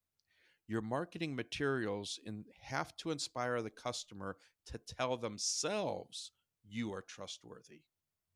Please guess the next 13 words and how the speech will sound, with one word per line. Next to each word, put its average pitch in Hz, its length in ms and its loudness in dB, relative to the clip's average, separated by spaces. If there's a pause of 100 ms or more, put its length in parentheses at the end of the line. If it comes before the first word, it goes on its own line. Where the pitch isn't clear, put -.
(1200)
Do 143 280 6
your 135 300 2
c-, - 220 -18
marketing 131 400 2
materials 131 500 0
convey 127 380 -2
to 127 100 0
the 120 80 -6
customer 120 540 -2
that 117 180 -2
you 139 160 -4 (200)
care 156 440 -2
about 127 340 -6